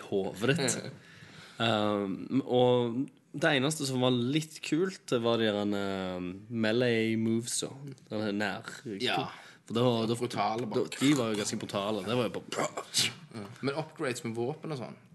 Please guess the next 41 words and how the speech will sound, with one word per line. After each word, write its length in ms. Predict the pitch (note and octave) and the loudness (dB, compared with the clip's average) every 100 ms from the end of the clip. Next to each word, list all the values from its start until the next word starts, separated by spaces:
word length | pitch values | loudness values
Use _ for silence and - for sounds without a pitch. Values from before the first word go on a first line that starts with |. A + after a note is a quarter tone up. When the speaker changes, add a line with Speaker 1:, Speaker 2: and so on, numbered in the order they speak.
| - - | -8 0
Speaker 2:
Eneste 380 | C3+ C3+ E3 D#3 | 0 0 -4 -4
som 160 | D#3+ | -4
jeg 160 | - C#3 | -2 -2
synes 200 | C3+ C3+ | -2 -6
var 80 | B2 | -6
stress, 180 | B2 A#2+ | -6 -2
det 80 | |
er 40 | C3 | -2
at 60 | |
du 60 | A2+ | 0
må 80 | B2 | -2
jo 80 | C3 | -2
faktisk 320 | B2+ - C3+ | -6 -10 -8
ut 400 | A#2+ C#3+ C#3 - - - | -4 -4 -6 -8 -10 -8
av 240 | G#2+ A2+ G#2+ | -6 -6 -4
missionet 560 | A#2+ - - C#3+ F2 - - | -2 -2 -4 -6 -8 -12 -10
for 100 | - | -8
å 80 | |
komme 220 | A2+ G2+ - | -6 -6 -6
inn 220 | G#2 B2+ A2+ - | -4 -4 -6 -10
i 140 | G2+ | -10
startmenyen, 720 | G2 - A2 B2+ C#3 A#2+ A2 C#2+ | -8 -8 -8 -8 -6 -2 -2 0
for 80 | |
Speaker 1:
Mm. 160 | C#3 B2 | 0 0
Speaker 2:
å 60 | - | -2
gå 40 | G2 | -4
inn 240 | G2 A#2 B2 - | -4 -4 -6 -10
i 300 | G2+ G2 G#2 - - - - - - - - - - | -12 -8 -8 -10 -18 -20 -20 -18 -18 -18 -20 -20 -10
Speaker 1:
Det 80 | A2 | -4
var 80 | A2 | -2
så 120 | C3 | 0
mye 80 | C3 | 2
Speaker 2:
ikke 80 | C#3 | 2
sant? 80 | C#3+ | 2
Speaker 1:
poeng, 320 | C3+ D#3+ E3 A2+ | 4 6 4 2
Speaker 2:
Ja. 60 | G#2 | 0
Speaker 1:
og 40 | A#2 | 0
det 80 | A#2+ | 0
var 120 | B2 | 2
så 60 | B2+ | 0
mye 340 | A#2+ A#2+ | 0 0